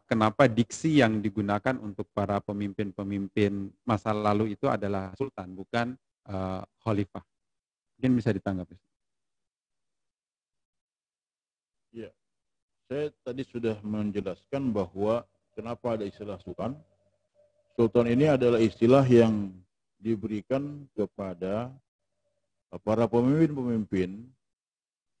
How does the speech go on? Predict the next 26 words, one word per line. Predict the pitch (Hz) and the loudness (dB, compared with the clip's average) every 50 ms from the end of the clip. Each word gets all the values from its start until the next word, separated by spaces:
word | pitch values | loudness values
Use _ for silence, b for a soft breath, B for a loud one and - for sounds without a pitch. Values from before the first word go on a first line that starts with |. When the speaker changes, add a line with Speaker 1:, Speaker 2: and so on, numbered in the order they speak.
| _ _ _ _ - | _ _ _ _ -4
Speaker 2:
yang | 113 113 110 | -4 -4 -4
ada | 113 117 120 131 127 | -2 -2 0 0 0
di | 120 117 | 0 0
beberapa | 107 110 98 92 104 101 104 101 92 - 107 110 | 0 -2 -2 -2 0 0 0 0 0 -2 -2 0
wilayah | 110 107 107 104 101 104 101 101 95 92 | 0 0 -2 -2 -2 -2 0 0 0 -2
itu, | 95 87 - _ 87 87 104 - _ _ _ _ _ _ _ _ _ 101 | -4 -8 -12 _ -16 -16 -16 -18 _ _ _ _ _ _ _ _ _ _
di | 117 123 127 | 0 0 0
mana | 127 131 127 127 135 156 165 151 | 2 0 0 0 -2 -2 -4 -6
ketika | - - 143 135 117 - 123 - - 117 107 - - | -4 -4 -4 -4 -4 -6 -8 -6 -4 -4 -4 -4 -6
itu, | 104 92 _ _ 151 160 165 170 175 175 170 _ _ _ _ _ _ _ _ _ _ _ _ _ _ _ _ _ _ _ _ _ _ _ _ _ _ 110 | -10 -12 _ _ -4 -4 -4 -4 -6 -10 -14 _ _ _ _ _ _ _ _ _ _ _ _ _ _ _ _ _ _ _ _ _ _ _ _ _ _ 0
eh, | 117 117 120 120 117 117 | 2 4 4 4 4 4
wilayah | 117 120 120 123 131 147 147 | 4 4 4 4 4 4 2
ke-, | - - 135 123 - | 4 4 2 2 4
ke-, | _ 123 120 117 107 - | _ 6 6 6 6 6
kehilafahan | - 120 110 113 113 110 110 110 107 - 117 123 139 139 131 110 | 4 4 4 6 6 6 6 6 4 2 2 2 2 2 2 0
begitu | 113 110 - 95 90 | 0 -2 -4 -6 -6
luas | 87 90 104 - _ _ _ _ _ _ _ _ _ | -6 -6 -8 -10 _ _ _ _ _ _ _ _ _
sejak | - 98 92 98 92 82 | -8 -6 -2 -2 -2 -2
masa, | 95 95 92 - - 101 101 101 98 92 87 85 - - _ - | -4 -6 -10 -6 -4 -4 -2 -2 -4 -6 -10 -14 -18 -20 _ -16
eh, | 85 87 85 78 - _ | -14 -14 -14 -14 -18 _
Khalifah | _ 92 90 92 90 - 95 95 | _ -10 -8 -8 -8 -6 -6 -6
Al-Mu'tasim, | 98 98 98 90 87 - 98 95 92 127 117 107 98 | -4 -4 -6 -8 -6 -4 -4 0 2 2 2 2 0
istilah | 104 98 - - 95 92 92 | -4 -10 -10 -6 -6 -4 -6
ini, | 90 90 101 113 113 _ | -6 -8 -14 -18 -16 _
sultan | - 92 85 92 92 92 | -12 -12 -10 -10 -12 -14
yang | 92 92 | -12 -12